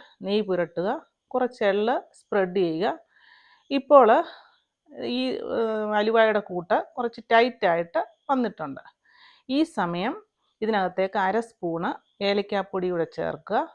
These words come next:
അതുപോലെ നട്ട്സൊക്കെ ഈ സമയം ചേർക്കാം. ഞാൻ പക്ഷേ ഇവിടെ എള്ള് മാത്രമേ ചേർക്കുന്നുള്ളൂ. പാത്രത്തിൽ നിന്നും വിട്ടുവരുന്ന പരുവത്തിൽ ഫ്ലെയിം ഓഫ് ആക്കുക. എന്നിട്ടിത്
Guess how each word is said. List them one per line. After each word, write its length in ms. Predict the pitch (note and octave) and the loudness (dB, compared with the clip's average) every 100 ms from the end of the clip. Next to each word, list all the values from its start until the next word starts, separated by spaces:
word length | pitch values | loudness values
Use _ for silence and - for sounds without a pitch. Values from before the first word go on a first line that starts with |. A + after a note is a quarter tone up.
| _ _ _ - | _ _ _ -4
അതുപോലെ 340 | G#3+ A3+ A3+ A3 | 2 2 2 0
നട്ട്സൊക്കെ 600 | G#3 G#3 - A#3 F3 F#3 | -2 -2 -2 -2 -2 -2
ഈ 100 | F#3 | -2
സമയം 380 | - E3+ E3+ F3 | -4 -8 -8 -8
ചേർക്കാം. 520 | E3+ D3+ D3 - D#4+ - - - - _ - | -6 -6 -4 -4 -4 -6 -18 -20 -20 _ -6
ഞാൻ 200 | A3+ B3 A3+ | -2 0 0
പക്ഷേ 240 | F3+ G#3+ | -2 -2
ഇവിടെ 240 | F#3 F#3 C#4+ - | -2 0 -2 -2
എള്ള് 240 | A3 A#3+ C4 | -2 2 2
മാത്രമേ 460 | F3+ E3+ F#3+ G#3 A3 | 0 -4 -4 -4 -4
ചേർക്കുന്നുള്ളൂ. 720 | F#3+ F3+ F3 F3 D3+ D#3+ D4+ - _ _ _ _ _ _ - | -2 -2 -4 -8 -6 -4 -4 -6 _ _ _ _ _ _ 0
പാത്രത്തിൽ 600 | B3 C#4+ D4 E4 E4 D4 | 4 4 2 2 2 0
നിന്നും 280 | D4+ D4 E4 - | 0 0 -4 -2
വിട്ടുവരുന്ന 640 | A3 A3 C4+ G#3+ G3 G#3 | -4 0 4 4 2 -4
പരുവത്തിൽ 600 | G#3 F#3 F3+ F#3 F3+ D#3 G#3 E4 _ _ _ _ | -4 -4 -4 -4 -6 -4 -4 -4 _ _ _ _
ഫ്ലെയിം 240 | A3 A3+ G#3 | 4 4 4
ഓഫ് 260 | F#3 F#3 E3 | 0 -2 -4
ആക്കുക. 360 | D3+ - G#3+ E4+ - - - _ _ - | -6 -6 -4 -4 -8 -20 -20 _ _ 6
എന്നിട്ടിത് 560 | B3+ C4+ A3+ F3+ G3 | 6 6 0 -2 -2